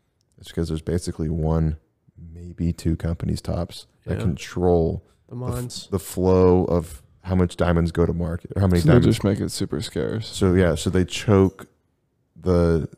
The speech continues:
Speaker 3: The market.
Speaker 1: the market of diamonds, so it drives the price of diamonds up. And that's
Speaker 2: Sounds
Speaker 1: one of
Speaker 2: like
Speaker 1: the
Speaker 2: a
Speaker 1: crazy
Speaker 2: monopoly.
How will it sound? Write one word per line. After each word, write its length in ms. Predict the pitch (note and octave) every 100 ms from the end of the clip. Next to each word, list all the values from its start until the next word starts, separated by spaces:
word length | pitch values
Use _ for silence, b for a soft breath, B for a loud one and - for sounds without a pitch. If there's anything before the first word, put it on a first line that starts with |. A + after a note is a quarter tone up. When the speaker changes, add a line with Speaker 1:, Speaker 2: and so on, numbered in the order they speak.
| _
Speaker 3:
The 60 | A2+
market. 460 | G2+ E2+ - - -
Speaker 1:
the 100 | F#2
market 400 | F#2 F#2 F#2+ E2
of 100 | D2+
diamonds, 460 | E2+ F2+ D#2+ D2+
so 220 | - - D#2
it 160 | -
drives 260 | D#2+ F2 E2+
the 60 | E2
price 300 | F2 F#2 F#2+
of 100 | F2
diamonds 340 | F2 E2+ E2
up. 280 | F2+ E2+ - - _ _ _ b b b b b -
And 80 | A2
that's 120 | C#3
Speaker 2:
Sounds 120 | F3
Speaker 1:
one 40 |
of 60 | G#2
Speaker 2:
like 60 | G#2
Speaker 1:
the 40 |
Speaker 2:
a 40 | G#2
Speaker 1:
crazy 140 | G2 F#2+
Speaker 2:
monopoly. 180 | G#2